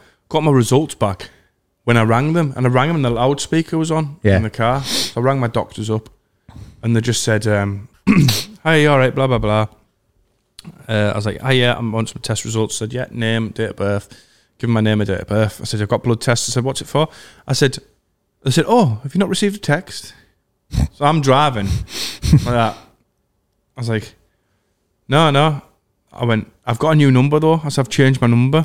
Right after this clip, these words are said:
Speaker 2: Oh,
Speaker 1: I said,
Speaker 2: right.
Speaker 1: "Oh, right, okay." Um, I said, and I was thinking, I was like, "Is it bad?" She's like, "Well, you've got Epstein-Barr virus."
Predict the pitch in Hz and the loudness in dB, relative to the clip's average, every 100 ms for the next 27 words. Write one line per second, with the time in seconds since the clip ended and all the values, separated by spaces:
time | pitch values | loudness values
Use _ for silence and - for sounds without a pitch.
0 | - 95 90 98 123 151 165 127 - - | 2 4 4 4 4 4 2 0 -2 -14
1 | - 123 131 127 120 - 143 139 113 110 | -16 -2 2 2 -2 -2 -2 0 0 0
2 | - _ _ _ _ _ _ - 110 107 | -2 _ _ _ _ _ _ -4 -2 0
3 | 107 117 131 120 _ _ _ - 107 101 | -2 -4 -4 -4 _ _ _ -6 -2 -2
4 | - 101 95 85 _ _ _ _ _ _ | -4 -6 -6 -8 _ _ _ _ _ _
5 | - 117 117 135 151 160 143 - 113 143 | -4 -2 0 -2 0 -2 -2 -2 0 2
6 | 143 135 _ _ _ _ _ _ _ - | 0 -2 _ _ _ _ _ _ _ -20
7 | _ _ _ _ 127 175 180 - - 170 | _ _ _ _ -4 -2 0 -2 2 2
8 | 147 147 143 139 131 104 92 - - | 4 4 2 2 2 0 -4 -6 -8